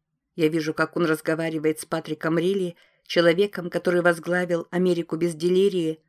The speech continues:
после убийства Томаса Файнмана в прошлом месяце. Рилли, должно быть, приехал из Нью-Йорка, у них там штаб-квартира.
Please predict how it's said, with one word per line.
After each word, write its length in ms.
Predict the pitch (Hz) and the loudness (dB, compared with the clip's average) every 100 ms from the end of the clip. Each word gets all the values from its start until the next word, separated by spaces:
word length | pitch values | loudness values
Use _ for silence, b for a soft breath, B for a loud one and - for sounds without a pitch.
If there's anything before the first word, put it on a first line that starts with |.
| _ - | _ -4
после 300 | 175 - 160 | -2 0 -2
убийства 400 | 165 185 - 170 | -2 -6 -6 -4
Томаса 440 | 180 175 - 196 - | -2 -2 -4 -8 -4
Файнмана 560 | 196 165 151 151 156 - | -2 0 0 0 -4 -8
в 60 | - | -2
прошлом 400 | 175 - 160 170 | -2 0 -2 -2
месяце. 540 | 170 - 156 - 175 _ _ _ _ _ | -2 -6 -10 -10 -12 _ _ _ _ _
Рилли, 320 | 190 202 180 | 2 6 6
должно 440 | 160 170 190 190 175 | 4 2 2 -2 -2
быть, 200 | 170 - | -4 -4
приехал 400 | 180 180 175 165 | 0 2 2 0
из 140 | 175 | 2
Нью-Йорка, 640 | 175 175 185 196 - 175 - _ _ | 0 2 0 -2 -6 -8 -10 _ _
у 80 | 175 | 0
них 160 | 185 - | 0 0
там 160 | 160 | -2
штаб-квартира. 960 | 170 - 165 - 170 - - 170 170 | -2 -4 -6 -4 -4 -4 -6 -8 -8